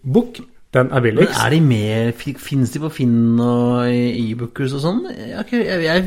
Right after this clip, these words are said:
Speaker 2: vi booka jo direkte på Air
Speaker 1: Vi
Speaker 2: Leap.
Speaker 1: booka direkte, jeg, jeg vet ikke, jeg,
Speaker 2: Ikke
Speaker 1: men,
Speaker 2: sikker på det lista, vet
Speaker 1: ja, men de
Speaker 2: du.
Speaker 1: må jo komme opp på et eller annet søkemotor som tråler nettet, men jeg tenker på det er noen som kommer til å gå på den smellen.
Speaker 2: <laughs> Ja.
Speaker 1: Og så står de der, og så, de har ikke peiling på fly, men de vet at et fly har vinger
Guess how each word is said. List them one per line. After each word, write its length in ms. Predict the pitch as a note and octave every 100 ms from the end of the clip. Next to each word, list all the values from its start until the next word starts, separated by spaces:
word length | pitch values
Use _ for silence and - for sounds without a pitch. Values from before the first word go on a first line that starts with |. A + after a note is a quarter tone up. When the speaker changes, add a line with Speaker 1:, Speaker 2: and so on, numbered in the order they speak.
| F#3+ F#3+ E3+
Speaker 2:
vi 80 | D#3+
booka 240 | F3+ G3 B2+
jo 80 | B2 C3
direkte 300 | B2+ - B2+
på 80 | C3+
Air 140 | B2+
Speaker 1:
Vi 80 | D3+
Speaker 2:
Leap. 80 | G3
Speaker 1:
booka 180 | G3 D#3+
direkte, 340 | D#3+ C#3+ - G3
jeg, 220 | G3+ F#3
jeg 140 | E3+ D3
vet 160 | A#2
ikke, 80 | B2+
jeg, 140 | E3+ F#3+
Speaker 2:
Ikke 80 | F3+
Speaker 1:
men, 60 |
Speaker 2:
sikker 140 | F#3 C#3+
på 60 | D3+
det 80 | E3+
lista, 300 | F3+ - -
vet 80 |
Speaker 1:
ja, 20 | D3+
men 80 |
de 80 | D#3+
Speaker 2:
du. 40 | D#3
Speaker 1:
må 60 | F#3
jo 20 |
komme 180 | A3+ C3
opp 60 | -
på 60 | -
et 80 | -
eller 80 | E3
annet 140 | D3+ -
søkemotor 840 | C3 - A2+ A2+ A#2 A#2+ B2+ E3 D#3
som 160 | D3+ -
tråler 480 | - D#3+ C3 A2 C3+
nettet, 320 | A#2+ - F#3+
men 160 | F#3 F#3
jeg 80 |
tenker 220 | G3+ D3 -
på 60 |
det 80 | E3
er 40 | F#3+
noen 260 | G3 C3 -
som 140 | F3
kommer 160 | F3 A#2+
til 80 | C#3
å 60 |
gå 80 | A#2 -
på 80 | C3+
den 160 | C#3
smellen. 380 | C#3+ G#2+ D3+ B3+ -
Speaker 2:
<laughs> 160 | - G3
Ja. 60 | - F#3+
Speaker 1:
Og 100 | F#3+
så 220 | F#3+ G#3 A3 - G#3 -
står 320 | - D#3+ D#3
de 80 | E3+
der, 160 | G#3+
og 80 | G#3
så, 140 | G#3 G3+
de 220 | - D#3+ D#3+
har 80 | - C#3
ikke 140 | F#3+ F#3+
peiling 240 | E3+ B2+
på 80 | D#3 -
fly, 160 | F3 A3
men 160 | F#3 D#3
de 80 | E3
vet 300 | C3+ B2 B2+ D#3+
at 160 | -
et 80 | D3+
fly 300 | - C3 D3+
har 160 | C#3+ C#3 C#3+
vinger 460 | A#2+ A#2 C#3 D3